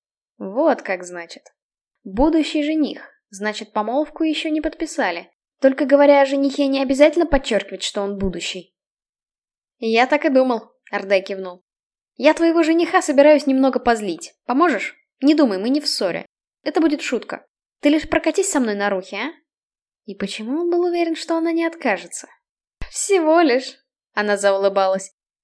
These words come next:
Да сколько угодно. С лучшим наездником приграничья, наверное, интересно кататься.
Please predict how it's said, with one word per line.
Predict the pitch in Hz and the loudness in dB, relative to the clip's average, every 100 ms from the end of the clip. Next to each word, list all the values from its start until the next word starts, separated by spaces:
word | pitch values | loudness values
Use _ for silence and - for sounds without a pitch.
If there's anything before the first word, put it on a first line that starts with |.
| _ | _
Да | 339 | -4
сколько | 339 403 370 349 | 0 0 2 2
угодно. | 262 226 226 240 247 _ _ _ _ | 2 2 0 -4 -10 _ _ _ _
С | - - | -10 -2
лучшим | 277 294 277 | -2 0 0
наездником | 262 262 262 262 254 | 0 0 -2 -2 -2
приграничья, | 262 240 240 269 339 247 | 0 2 2 0 -6 -6
наверное, | 202 202 202 226 | -2 -2 -2 -4
интересно | 269 330 311 269 320 | -4 0 0 0 -2
кататься. | 349 294 202 - | -4 -2 -4 -8